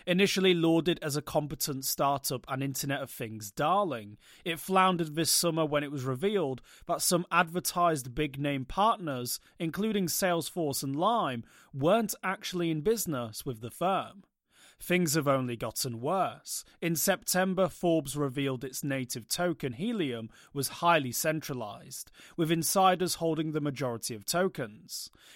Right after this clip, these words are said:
It also announced the launch of a dashcam-based mapping network that seems to suffer from almost the exact same pyramid-like arrangements of the Helium network.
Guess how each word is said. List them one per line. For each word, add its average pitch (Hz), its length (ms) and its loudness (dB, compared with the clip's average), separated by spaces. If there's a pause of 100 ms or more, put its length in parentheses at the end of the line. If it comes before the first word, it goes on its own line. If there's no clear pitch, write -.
It 175 100 0
also 190 400 6
announced 165 560 0
the 139 140 0
launch 160 360 0
of 147 140 -6
a 131 80 0
dashcam-based 139 960 -2
mapping 127 400 -4
network 135 600 -2 (280)
that 180 160 2
seems 220 360 0
to 190 120 0
suffer 175 400 2
from 147 240 -2
almost 165 400 0
the 147 100 -2
exact 131 480 -2
same 156 380 -2
pyramid-like 139 800 -2
arrangements 143 840 -4 (180)
of 135 140 -6
the 131 80 -6
Helium 131 540 -4
network. 139 680 -10